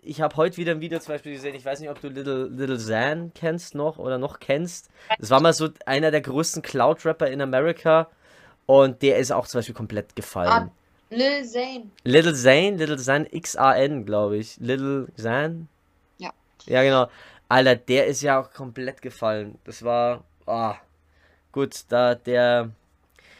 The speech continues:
Speaker 1: der hat dann irgendwann, der hat ja nie richtig gearbeitet, der hat sich nur mitziehen lassen, keine Ahnung, der war, hat sich im, im Tonstudio nicht richtig angestrengt, da hat er sein erstes Album rausgehauen.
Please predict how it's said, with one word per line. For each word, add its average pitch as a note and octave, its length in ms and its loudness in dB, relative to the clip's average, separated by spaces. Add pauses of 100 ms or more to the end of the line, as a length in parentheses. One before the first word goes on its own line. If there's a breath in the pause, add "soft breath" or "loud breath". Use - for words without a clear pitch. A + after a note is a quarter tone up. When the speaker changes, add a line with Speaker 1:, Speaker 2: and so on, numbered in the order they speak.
(220 soft breath)
Speaker 1:
der B2+ 100 2
hat D#3 80 4
dann E3+ 140 4
irgendwann, F3 420 -2
der D3 200 -6
hat E3 140 -6
ja E3+ 80 -2
nie F3 540 -6
richtig A3+ 480 -12
gearbeitet, F#3 720 -4
der D#3 80 0
hat - 80 -6
sich E3 160 -14
nur E3+ 140 -6
mitziehen G3 560 -6
lassen, F3+ 480 -8
keine D3+ 320 -4
Ahnung, F3+ 460 -4
der C#3+ 160 -6
war, C#3+ 200 -2
hat D#3 140 -4
sich D#3 200 -14
im, D3 140 -14
im C#3 180 -14
Tonstudio E3+ 400 -12
nicht D#3+ 160 -6
richtig E3 260 -10
angestrengt, D#3+ 580 -8
da C3+ 60 -8
hat B2 80 -6
er B2+ 40 -8
sein C3 140 -8
erstes C#3 260 -8
Album D3+ 240 -4
rausgehauen. D3+ 640 -2